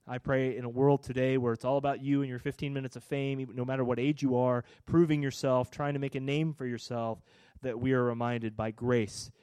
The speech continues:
it's all been done for us by the one name above all names, Christ Jesus. Let's pray today. Father, as we come before you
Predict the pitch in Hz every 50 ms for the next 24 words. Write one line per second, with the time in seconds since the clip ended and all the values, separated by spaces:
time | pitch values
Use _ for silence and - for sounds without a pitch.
0 | _ _ - 120 - 117 110 113 107 110 107 104 110 107 104 101 - - 110 104
1 | 98 98 - - - 104 104 101 107 101 101 110 117 120 120 120 110 107 101 104
2 | 101 104 98 110 107 107 107 104 101 98 98 95 92 87 - - - - 104 92
3 | 90 - - - - 82 80 85 85 78 - - _ _ _ _ _ _ - 120
4 | - - - 104 92 92 - - - - - - _ _ _ _ _ _ _ _
5 | _ _ _ _ _ _ - _ _ - _ - - - - - - - - _
6 | _ - 139 139 131 127 - 147 135 - - 143 135 127 117 - - 131 131 123
7 | 117 107 107